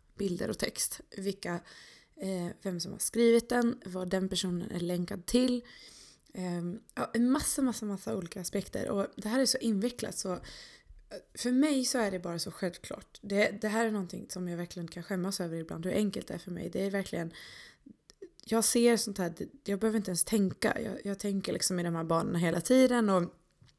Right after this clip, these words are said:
tänker att, ja, men det här, om jag skriver det här kommer inte vara trovärdigt och det här kommer vara trovärdigt och, och sådär. Jag behöver liksom inte ens tänka längre. Men, eh, om man är nybörjare så tycker jag i alla fall att man ska fundera ut och sätta sig ner och skriva upp liksom vad man har för mål. Att så här,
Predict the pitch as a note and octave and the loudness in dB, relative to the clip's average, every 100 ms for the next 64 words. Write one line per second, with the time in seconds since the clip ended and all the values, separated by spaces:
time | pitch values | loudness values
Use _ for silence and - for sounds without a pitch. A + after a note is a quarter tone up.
0 | _ - - F#3 F3 F3 F3 F3+ F#3+ A3 | _ -14 -4 0 0 2 2 2 4 4
1 | G#3 F#3+ - F3 E3+ F3+ F#3 F#3 F3+ F3 | 6 4 2 0 -2 0 -2 0 -2 -2
2 | - F3 F#3 E3 E3+ F3 - - E3 F3+ | -6 -4 -4 -4 -6 -6 -8 -10 -6 -6
3 | F#3 F#3 F3+ F#3 F3+ F3 F3 F3 E3+ E3 | -4 -2 0 -2 0 2 0 0 -2 -2
4 | - - - - - F#3+ F3+ F3+ F#3 G#3+ | -6 -12 -12 -12 -4 -2 0 0 2 2
5 | G#3 G#3 - A3 G3+ E3+ - F#3+ F3 G3 | 2 0 2 2 0 -6 -4 -4 -4 -6
6 | F#3+ G3+ F#3 G3 - - - - - - | -6 -8 -8 -10 -12 -20 -20 -20 -20 -20
7 | _ - G3 - B3 B3+ A#3 G3+ F#3 F3 | _ -2 -2 -2 0 2 2 2 2 0
8 | F3 F3+ G3 G3+ - G3 F#3+ F#3+ F3 F#3 | -2 -4 -6 -6 -2 -2 -2 -6 -8 -8
9 | F3 F#3+ - F3+ F3+ E3+ E3+ - - - | -10 -8 -6 -6 -2 -4 -4 -8 -10 -8
10 | F3+ G3 - G3+ G3+ F3 E3+ - F#3 F#3+ | -6 -6 -6 -4 -2 -2 -4 -4 -4 -2
11 | A#3+ A#3 - - F#3+ - F3+ F3 E3+ E3+ | -2 -4 -8 -12 -10 -8 -6 -4 -4 -6
12 | - F#3 G3+ - F#3 - - | -2 0 0 -2 -8 -8 -8